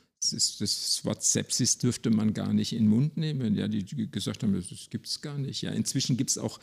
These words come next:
sepsis-spezifische Therapien, ja, die in Jena entwickelt wurden, die jetzt von, von, von der F D A, von dem ehemaligen leitenden Oberarzt von mir, äh, als Emergency Use Authorization, ähm,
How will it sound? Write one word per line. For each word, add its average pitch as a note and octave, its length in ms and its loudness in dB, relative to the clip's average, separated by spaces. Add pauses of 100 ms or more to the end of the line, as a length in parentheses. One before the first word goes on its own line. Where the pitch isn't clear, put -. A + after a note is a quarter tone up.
(140)
sepsis-spezifische A#2+ 1300 0
Therapien, C3+ 880 0 (160)
ja, A#2+ 220 -4
die B2+ 200 0
in A#2+ 120 6
Jena B2 360 2
entwickelt B2+ 520 -4
wurden, A#2+ 240 -4
die A#2 140 0
jetzt A2 180 -2
von, G#2+ 200 2 (480)
von, A2+ 360 2
von A#2+ 180 0
der A2 220 -4
F - 140 -10
D - 840 -4
A, - 40 -12
von A#2+ 200 -2
dem A2+ 180 0
ehemaligen A2+ 440 2
leitenden G#2+ 440 -2
Oberarzt - 440 -6
von B2 180 0
mir, A#2 420 -4
äh, - 480 -8
als G#2+ 200 -2
Emergency A#2+ 580 0 (100)
Use A#2+ 260 0
Authorization, A2 920 -2 (680)
ähm, G#2+ 440 2